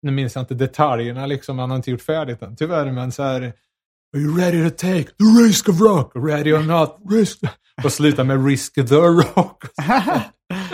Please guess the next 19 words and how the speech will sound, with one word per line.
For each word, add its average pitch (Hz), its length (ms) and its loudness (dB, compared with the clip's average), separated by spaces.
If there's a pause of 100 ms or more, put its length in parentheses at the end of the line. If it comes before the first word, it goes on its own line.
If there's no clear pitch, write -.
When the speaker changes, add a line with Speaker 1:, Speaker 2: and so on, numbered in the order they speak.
(120)
Speaker 2:
Ja, 123 140 0
men 123 100 0
då 117 100 2
är 123 140 4
det 151 60 0
mer 127 340 2
en, 117 500 -2 (160)
ett - 200 -12
enskilt 131 680 -2
verk 120 400 0
också. 143 420 -4
Man 127 240 -6
pratar 123 240 -6
om 120 80 0
the 127 60 4
risk 139 440 0
of 156 140 -4
rock. 156 340 0 (360)
Speaker 1:
Mm. 151 440 -8